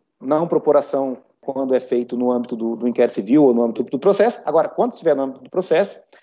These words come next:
aí sim pedir a exclusão do compromissário da relação jurídica processual. E uma terceira obrigação do Ministério Público, não compartilhar documentos fora das hipóteses previstas no acordo de não persecução civil.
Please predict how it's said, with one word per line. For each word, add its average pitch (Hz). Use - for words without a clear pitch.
aí 135
sim 170
pedir 151
a 160
exclusão 147
do 147
compromissário 139
da 139
relação 135
jurídica 127
processual. 127
E 190
uma 254
terceira 208
obrigação 156
do 147
Ministério 147
Público, 190
não 180
compartilhar 185
documentos 147
fora 208
das 147
hipóteses 147
previstas 143
no 147
acordo 147
de 123
não 131
persecução 135
civil. 110